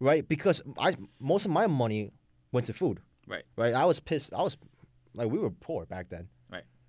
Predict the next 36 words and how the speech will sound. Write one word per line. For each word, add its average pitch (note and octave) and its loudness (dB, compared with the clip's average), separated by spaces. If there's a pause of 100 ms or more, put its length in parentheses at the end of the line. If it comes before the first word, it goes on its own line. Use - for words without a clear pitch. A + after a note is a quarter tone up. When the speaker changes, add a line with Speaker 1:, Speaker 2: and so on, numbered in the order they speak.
Speaker 1:
Right? G#2 -4
We C#3 -2
were D#3 -4
piss - -6
poor. F2 -12 (920)
But B2 4 (1600)
I C#3 -2
asked F#3 0
him, B2 -2
"Hey, C#3+ 0
look, D#3 0 (540)
why, D#3 0 (340)
why C#3 -4
you, F3+ -6
why A#2+ -6
do G#3+ -4
you G#3+ 2
have F#3+ 0
the A#2 -2
nicest G#2 -2
shoes? F2+ -4 (480)
Speaker 2:
Mm. G2+ -10
Speaker 1:
Super G3+ 2
nice D#3 4
shoes, C3+ 2
but A#2 0
you're A#2 2
buying, C#3+ 0 (520)
we're B2+ -6
still F3 0
using D#3 0
an - -6
E C#3 -6
B A#2 -8
T B2+ -6
card." F2+ -8